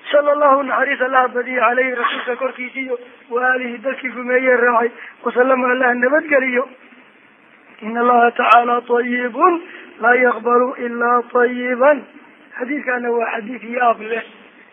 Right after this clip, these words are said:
Muhiimada weyn ee uu cuskan yahay waxa uu qofka muslimka xalaal cun inuu noqdo waa lagama maarmaan. Haddaadan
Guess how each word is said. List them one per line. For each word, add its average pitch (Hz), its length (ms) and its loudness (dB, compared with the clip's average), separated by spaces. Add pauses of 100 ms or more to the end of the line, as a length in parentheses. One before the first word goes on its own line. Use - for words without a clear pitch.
(160)
Muhiimada 285 560 0
weyn 277 260 -2
ee 269 80 0
uu 254 120 2
cuskan 247 380 -6
yahay 247 260 0
waxa 269 380 0
uu 226 160 -8 (500)
qofka 247 340 -10
muslimka 262 760 -2 (600)
xalaal 247 340 2 (100)
cun 294 280 -4
inuu 269 280 -2
noqdo 240 420 -4
waa 233 140 0
lagama 220 300 -2
maarmaan. 226 320 -10 (2000)
Haddaadan 247 540 0